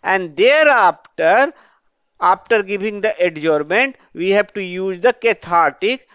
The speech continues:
so that the things that present in, uh, in the, this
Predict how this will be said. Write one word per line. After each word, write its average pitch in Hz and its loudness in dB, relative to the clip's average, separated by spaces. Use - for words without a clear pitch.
so 196 -2
that 180 2
the 165 0
things 262 -8
that 185 -2
present 185 -4
in, 175 -12
uh, 156 -10
in 165 -6
the, 160 -2
this 156 -10